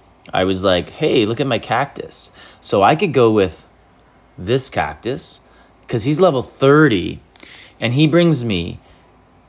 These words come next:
this four hundred and eighty percent.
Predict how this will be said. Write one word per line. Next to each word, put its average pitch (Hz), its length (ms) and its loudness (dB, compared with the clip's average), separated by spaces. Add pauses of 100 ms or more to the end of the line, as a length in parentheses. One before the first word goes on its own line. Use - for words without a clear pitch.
(640)
this - 540 -6 (220)
four 120 460 2
hundred 120 340 0
and 110 200 -4
eighty 92 360 -2
percent. - 720 -12